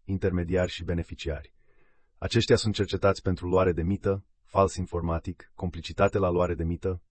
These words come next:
complicitate la fals informatic, dare de mită și complicitate la dare de mită. Ancheta se extinde și asupra unor funcționari din cadrul primăriei Bucecea, bănuiți că ar fi facilitat, de asemenea,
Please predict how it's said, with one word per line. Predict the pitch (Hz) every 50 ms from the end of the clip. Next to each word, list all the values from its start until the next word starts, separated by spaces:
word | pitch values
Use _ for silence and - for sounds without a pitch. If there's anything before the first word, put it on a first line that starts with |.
| _
complicitate | _ - 92 85 - 90 - - - 95 95 - 95
la | 90 -
fals | - - - 95 90 -
informatic, | - 87 - - 82 80 85 85 87 - - 85 - - - _ - _ _ _ _
dare | - 82 - 98 101 98 92
de | 85 85
mită | 82 90 90 82 - 95 95 90 - _ _
și | _ - - 95
complicitate | - 98 87 - 82 78 - - - 95 90 - 95
la | 85 82
dare | 78 78 82 82 82
de | 76 78 78
mită. | 78 71 - - - - _ _ _ _ _ _ _ _ _ _ _ _ _ _ _ _ _ _
Ancheta | - 98 104 - 131 120 143 135
se | - 120
extinde | 107 - - - - 110 107 104
și | 98 - -
asupra | - - - - 110 101 - 104 98
unor | 95 98 101 95 90
funcționari | - - 95 90 - - 92 90 95 98 98 95
din | 85 90 85
cadrul | - 95 92 90 92 90
primăriei | 80 - 92 90 85 82 90 92 87
Bucecea, | 82 76 80 - - 90 87 - - 76 78 - - - _ _ _ _ _
bănuiți | _ - 98 101 101 104 110 117 107 -
că | - -
ar | 95 90
fi | - - 104
facilitat, | - - 98 90 - - 87 87 82 - - 101 92 - - - -
de | 80 87
asemenea, | 87 - - - 101 104 95 98 98 92